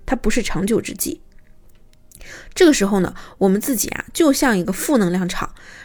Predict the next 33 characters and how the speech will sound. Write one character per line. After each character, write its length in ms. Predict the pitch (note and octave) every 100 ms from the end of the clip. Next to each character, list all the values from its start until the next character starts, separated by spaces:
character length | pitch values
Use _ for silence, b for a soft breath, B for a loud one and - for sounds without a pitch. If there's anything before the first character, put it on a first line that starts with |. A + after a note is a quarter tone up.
| B
如 160 | A#3+
果 140 | E4 A#3
说 160 | A#3
你 140 | A3+ F3+
自 220 | - D4
己 140 | -
不 280 | - - A#3+
能 260 | G#3 F3+ - -
从 280 | - A3
中 240 | B3+ D4 C#4+
产 300 | - - -
出 220 | - - A#3+
正 220 | D#4+ A#3+
向 180 | A3+ F3+
的 80 |
能 120 | - -
量， 180 | C#3 - B B B B
反 180 | A3+ G#3
而 100 | B3
呢， 160 | C4+ -
一 140 | - C#4
天 240 | C#4+ C4+
到 200 | C#4 A#3
晚 180 | F3 -
都 100 | A#3
在 100 | B3
向 220 | A3+ A#3+
外 140 | G#3+ G#3
输 160 | -
出 160 | G#3+ F#3+
负 160 | - G3+
能 100 | -
量， 180 | C#3